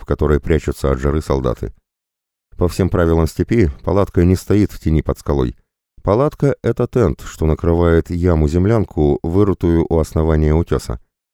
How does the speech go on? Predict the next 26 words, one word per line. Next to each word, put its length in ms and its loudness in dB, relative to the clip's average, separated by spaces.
Там 160 0
прохладнее, 720 -2
под 180 -2
тент 320 0
заведён 540 4
раструб 460 0
кондиционера, 800 0
и 100 0
тихо 280 -4
тарахтевший 560 -2
мотор 300 0
тяжёлого 460 0
квадроцикла 720 -4
давал 400 2
для 140 0
кондиционера 720 0
ток. 280 -8
Горохов 500 0
откинул 400 0
полог 500 -2
и 80 0
заглянул 460 0
в 80 -8
палатку. 480 -4
Гудел 380 2
кондиционер, 840 0